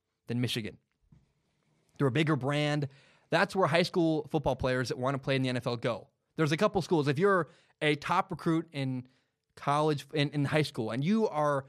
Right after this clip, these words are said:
your goal is to play in the N F L, you don't care about competition, you know you're one of the best in your position, you're gonna walk into a spot and eventually be a starter at that program,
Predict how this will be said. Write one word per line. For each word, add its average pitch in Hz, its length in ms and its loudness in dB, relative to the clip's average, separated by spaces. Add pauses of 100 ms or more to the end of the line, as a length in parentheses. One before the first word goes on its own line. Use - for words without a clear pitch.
(120)
your 151 160 2
goal 165 360 2
is 180 80 -2
to 170 80 -6
play 160 200 0
in 165 60 0
the 160 80 2
N 156 80 0
F 147 100 -4
L, 147 100 2
you 147 100 0
don't 160 140 -4
care 156 140 -2
about 151 160 -4
competition, 180 540 0
you 165 140 0
know 165 240 -2 (360)
you're 170 240 4
one 196 160 2
of 190 60 2
the 180 40 0
best 175 220 0
in 180 40 -2
your 170 60 -2
position, 151 280 -2
you're 151 80 -4
gonna 135 100 -2
walk 151 320 -2
into 151 240 0
a 135 100 0
spot 143 440 0
and 127 100 -2
eventually 135 280 -2
be 131 80 -2
a 127 40 -2
starter 127 300 -2
at 120 80 -6
that 127 160 -4
program, 120 400 -4